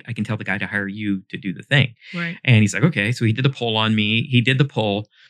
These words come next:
Speaker 1: and it was on what the bill was about. And of course, it was like eighty percent
Speaker 2: Right.
Speaker 1: approval.
Speaker 2: Right.
Speaker 1: So I flew down to Orange County and met with Bruce at, at a pancake house. <laughs> And I took the polling with me. And I say, "Hey, Bruce, look,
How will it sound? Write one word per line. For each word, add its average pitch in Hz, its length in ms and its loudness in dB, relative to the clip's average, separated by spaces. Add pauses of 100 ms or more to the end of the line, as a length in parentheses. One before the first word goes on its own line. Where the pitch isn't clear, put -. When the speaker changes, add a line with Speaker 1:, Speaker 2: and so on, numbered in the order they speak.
(240)
Speaker 1:
and 101 400 4
it - 80 2
was 113 160 4
on 101 340 0
what 87 120 -4
the 104 60 -12
bill 196 180 0
was 131 140 2
about. - 340 -8
And 139 140 2
of - 100 -4
course, 180 300 -8
it 214 80 -20
was 165 140 -12
like 180 160 -20
eighty 165 180 -4
percent 170 380 -2
Speaker 2:
Right. - 80 0
Speaker 1:
approval. 185 420 2 (160)
Speaker 2:
Right. 131 300 -2
Speaker 1:
So 143 360 4
I 156 220 4
flew 170 420 2
down 147 300 4
to 131 80 -4
Orange 120 320 -4
County 107 560 -4
and 98 100 -12
met - 140 -8
with 165 140 0
Bruce 98 520 2 (140)
at, 110 140 0 (100)
at 117 160 -6
a 113 60 2
pancake - 480 6
house. - 420 -6 (520)
<laughs> - 200 0
And 135 320 12
I 107 80 4
took - 220 0
the 151 80 -8
polling 156 340 4
with - 160 -2
me. - 160 -8
And 107 100 0
I - 40 -2
say, 107 200 -2
"Hey, 104 120 2
Bruce, 123 520 0 (560)
look, - 340 4